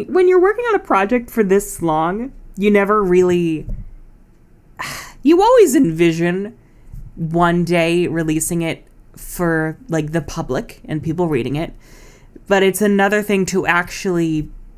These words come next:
go through that reality. And I, <laughs> oh God, I'm, I'm a mess right now. I'm an anxious mess,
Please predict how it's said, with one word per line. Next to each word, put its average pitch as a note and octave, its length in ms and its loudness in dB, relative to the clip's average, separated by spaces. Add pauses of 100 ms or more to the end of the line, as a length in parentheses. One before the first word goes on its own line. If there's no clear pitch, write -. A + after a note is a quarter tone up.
(280)
go F3+ 260 4
through F3 720 -2 (500)
that G#3 220 2
reality. G#3+ 480 -2 (920)
And G#3+ 680 -2 (440)
I, C4+ 360 -4 (580)
<laughs> - 460 -20
oh D#4+ 180 2
God, A#3+ 420 2
I'm, G#4 340 2
I'm A4 240 2
a F#4+ 40 4
mess G4+ 340 0
right G#3+ 160 -4
now. F3+ 240 -2
I'm G4 220 2
an F#4 100 2
anxious - 680 -4
mess, A#3+ 640 -4